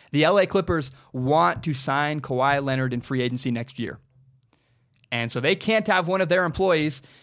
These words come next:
speaking negatively about Kawhi Leonard, their f-, key target. So that's why I never wanna work in local radio.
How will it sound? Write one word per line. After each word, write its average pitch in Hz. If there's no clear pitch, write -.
speaking 190
negatively 147
about 139
Kawhi 131
Leonard, 135
their 127
f-, -
key 143
target. 123
So 131
that's 143
why 269
I 185
never 160
wanna 156
work 131
in 127
local 117
radio. 107